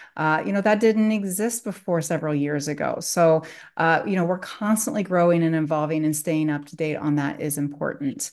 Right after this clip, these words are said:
Um, I am, uh, you know, i-, im-, immersed in local businesses here in, in Dallas.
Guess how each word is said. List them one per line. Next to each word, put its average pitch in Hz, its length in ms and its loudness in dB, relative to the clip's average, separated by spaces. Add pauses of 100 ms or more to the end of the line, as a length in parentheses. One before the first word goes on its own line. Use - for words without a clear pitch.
(400)
Um, 160 640 4
I 160 560 0
am, 160 720 -4 (580)
uh, 151 480 -4
you 180 80 -2
know, 165 80 0
i-, 147 220 0
im-, 180 160 -2
immersed 185 500 0
in 170 180 0
local 165 420 0
businesses 160 680 -4
here 156 580 -2
in, 156 420 -2
in 156 180 -4
Dallas. 147 560 -4